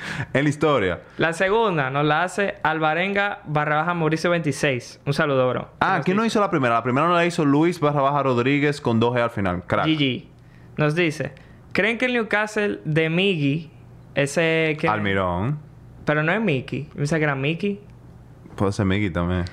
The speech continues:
Speaker 2: ¿Podrá tener esta regularidad toda la temporada? Saludos desde Paraguay.
Speaker 1: Paraguay.
Speaker 2: Eh,
Speaker 1: Gran equipo el Newcastle con Eddie Howe.
Speaker 2: No,
Speaker 1: Un Eddie
Speaker 2: equipazo.
Speaker 1: Howe que llega cuando el Newcastle está peleando por el descenso. Y ahora son
Speaker 2: Sí.
Speaker 1: terceros en la Premier League.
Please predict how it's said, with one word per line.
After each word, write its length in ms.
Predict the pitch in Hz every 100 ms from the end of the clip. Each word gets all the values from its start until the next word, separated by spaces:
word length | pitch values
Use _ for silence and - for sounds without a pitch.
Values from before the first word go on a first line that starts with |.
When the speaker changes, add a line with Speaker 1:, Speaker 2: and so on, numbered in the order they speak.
| - -
Speaker 2:
¿Podrá 360 | 156 156 160 180
tener 300 | 202 196 196
esta 240 | 190 196
regularidad 880 | 180 180 175 165 160 160 170 175 - -
toda 220 | 170 180
la 120 | 175
temporada? 400 | 175 170 151 135
Saludos 400 | 131 143 160 165
desde 460 | 165 170 - 170 170
Paraguay. 600 | - 147 107 107 101 101
Speaker 1:
Paraguay. 300 | 139 85 - - - - - - - - - - - - - - - -
Speaker 2:
Eh, 880 | 151 156 156 151 151 147 143 135 131
Speaker 1:
Gran 280 | 123 147
equipo 340 | 165 - 139 131
el 60 |
Newcastle 480 | 113 107 113 127 107
con 180 | 101 98
Eddie 180 | 98 95
Howe. 280 | 101 92 78 -
Speaker 2:
No, 220 | 165 127
Speaker 1:
Un 60 | 127
Eddie 220 | 135 160
Speaker 2:
equipazo. 340 | 147 147 170
Speaker 1:
Howe 100 | 190
que 120 | 185 156
llega 260 | 151 202
cuando 160 | 196 156
el 60 | 139
Newcastle 300 | 143 151 165
está 180 | 160
peleando 540 | 156 139 143 175 185 160
por 160 | 127
el 80 | 120
descenso. 580 | 107 - 131 113 - - -
Y 120 | 101
ahora 180 | 95 127
son 120 | 170
Speaker 2:
Sí. 120 | 175
Speaker 1:
terceros 320 | 156 135 147
en 60 | 170
la 80 | 90
Premier 220 | 87 85
League. 160 | 85